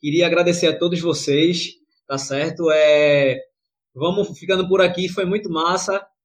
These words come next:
É, pra quem não, não segue a gente ainda lá no, no, no Resenha de Corrida, é, segue lá, estamos no, no podcast, né?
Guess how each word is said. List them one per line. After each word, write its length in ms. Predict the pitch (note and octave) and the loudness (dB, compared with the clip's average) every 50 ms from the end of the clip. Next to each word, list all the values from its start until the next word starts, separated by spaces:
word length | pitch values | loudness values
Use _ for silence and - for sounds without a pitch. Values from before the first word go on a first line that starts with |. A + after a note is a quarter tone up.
| _ _ _ - | _ _ _ -8
É, 140 | C#3 C#3+ D3 | -4 -4 -4
pra 240 | C#3+ E3+ G3+ G#3 G3+ | -2 0 0 0 0
quem 280 | G3+ - G3 G3 G3 F#3+ | 0 0 0 2 2 2
não, 380 | F#3 F#3+ F#3+ G3 F#3+ F3+ E3+ E3 | 2 2 2 2 2 2 2 0
não 120 | F#3 F#3 F3 | 0 -2 -2
segue 480 | - - F3+ F3 F3+ F3 F3 - F#3+ | -2 0 2 2 2 2 2 2 4
a 100 | F3+ E3+ | 4 4
gente 300 | C#3+ C3+ F3 F3+ F3 F#3 E3 | 2 2 -2 -2 -2 0 0
ainda 500 | D3 D3 E3 F3+ F#3 E3 D3 C3 - - _ _ _ _ | 0 0 -2 -2 0 0 0 0 0 -6 _ _ _ _
lá 180 | C#3 C#3+ D3 D#3 | -8 -6 -6 -4
no, 420 | D#3+ E3 D#3+ D#3 D3+ D3+ C#3+ C#3 C#3 | -4 -2 -2 -2 -2 -2 -2 -2 -2
no, 320 | D3 D3 D3 C#3+ C#3+ D3 D3 | -2 -2 -2 0 -2 -2 -2
no 100 | D3 C#3+ | -2 -4
Resenha 340 | C#3+ C#3+ C3 C3+ C#3 D3+ D3+ | -4 -4 -4 -4 -2 -2 -2
de 120 | D3+ C#3+ C#3+ | -2 -4 -4
Corrida, 440 | D3 C3 C#3+ D3+ E3 E3 C#3 B2+ A#2+ - _ _ _ _ _ _ _ - | -4 -2 0 0 0 0 0 -2 -6 -6 _ _ _ _ _ _ _ -4
é, 240 | C3+ C3 C3+ C3+ | -2 0 2 0
segue 320 | C3+ C3+ - G#3 G#3 F#3+ F3+ | 0 2 2 0 2 4 4
lá, 280 | D#3+ D#3 D#3+ E3+ F3+ | 4 4 4 4 4
estamos 480 | F3+ F3+ - F3 F3 E3+ E3+ E3+ D#3 D3+ | 2 2 0 -2 -2 -2 -2 -2 -2 -2
no, 280 | D#3+ D#3+ D#3 D3 C#3+ C#3 | -2 -2 -2 -2 -2 -4
no 140 | C#3 C3+ | -4 -4
podcast, 600 | C#3 D#3 D3+ D3 C3+ C#3 C3 B2+ C#3+ D#3+ D#3+ - - G#2+ G#2+ _ _ _ _ _ _ _ _ - | -4 -2 -2 -2 -4 -4 -2 0 0 0 -2 -4 -10 -16 -20 _ _ _ _ _ _ _ _ -14
né? 440 | B2+ C3 C3 C#3 D#3 D#3+ D#3+ D3 | -10 -6 -2 0 0 0 0 -2